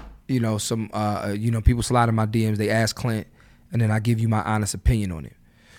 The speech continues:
So, um, here we go. Um, here is, uh, my next Ask Clint. Here we go. You ready?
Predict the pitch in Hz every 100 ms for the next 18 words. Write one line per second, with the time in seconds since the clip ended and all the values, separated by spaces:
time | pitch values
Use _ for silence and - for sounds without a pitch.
0 | - - - 107 101 101 101 98 85 -
1 | _ - 135 131 117 123 82 - _ _
2 | _ _ _ 90 90 85 82 113 - _
3 | _ 113 120 113 110 101 107 101 98 98
4 | - 101 107 107 - - - - _ _
5 | 110 104 - - 87 - - _ _ _
6 | - - - 151 156 123 117 143